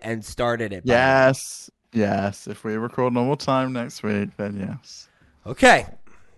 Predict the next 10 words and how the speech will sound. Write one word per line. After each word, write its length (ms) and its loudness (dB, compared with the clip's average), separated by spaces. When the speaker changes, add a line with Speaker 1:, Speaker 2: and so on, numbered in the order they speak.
Speaker 1:
All 100 2
right, 200 4
gang. 300 0
Let's 100 -12
hold 200 2
'em 60 0
to 160 6
it, 140 -6
okay? 340 2
Speaker 2:
<laughs> 0 -